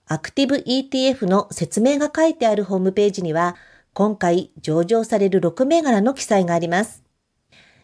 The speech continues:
一つがピービーアール一倍割れ解消推進イーティーエフ。二つ目が政策保有解消推進イーティーエフ。三つ目が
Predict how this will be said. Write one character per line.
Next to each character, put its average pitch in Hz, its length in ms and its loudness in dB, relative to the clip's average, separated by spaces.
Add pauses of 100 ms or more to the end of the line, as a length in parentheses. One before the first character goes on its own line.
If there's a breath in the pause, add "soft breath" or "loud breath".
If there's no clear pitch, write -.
一 - 240 -4
つ 262 160 -4
が 226 260 0 (300 soft breath)
ピ 226 220 2
ー 233 40 -4
ビ 240 200 0
ー 226 120 2
ア 196 60 0
ー 170 40 0
ル 160 220 -4
一 175 260 -8
倍 254 240 0
割 240 180 2
れ - 240 -4
解 185 240 -4
消 202 240 0
推 190 320 -2
進 285 340 -2
イ 208 160 0
ー 196 40 -6
テ 190 120 -4
ィ 185 80 2
ー 180 40 2
エ - 20 -2
フ。 151 300 -4 (920 soft breath)
二 - 220 -4
つ 233 120 -6
目 240 140 0
が 208 260 -2 (240 soft breath)
政 226 340 0
策 285 280 -2
保 262 200 0
有 170 220 2
解 175 300 -4
消 269 240 0
推 262 260 -2
進 285 360 -2
イ 180 140 2
ー 175 40 -2
テ 175 120 -2
ィ 165 80 4
ー - 20 4
エ - 20 2
フ。 151 300 -6 (840 soft breath)
三 196 120 -4
つ 240 180 -6
目 240 140 2
が 208 260 -2